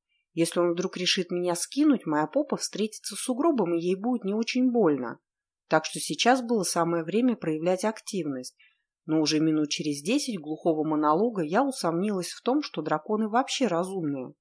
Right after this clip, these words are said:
В принципе, старик-лорд мне такого и не говорил. Он сказал, что дракон управляет королевством, а все остальное я уже сама додумала. Выходит, додумала очень зря. Потому что ближайшее будущее теперь вот вообще не радовало.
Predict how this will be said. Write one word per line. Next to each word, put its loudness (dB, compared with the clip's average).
В -20
принципе, 2
старик-лорд 0
мне 0
такого -2
и -2
не 0
говорил. 2
Он 2
сказал, 2
что -6
дракон 4
управляет 2
королевством, 0
а -4
все 0
остальное 2
я 2
уже -4
сама 2
додумала. -2
Выходит, 0
додумала 4
очень 0
зря. 2
Потому 6
что -2
ближайшее 4
будущее 2
теперь -2
вот -4
вообще 4
не 2
радовало. -4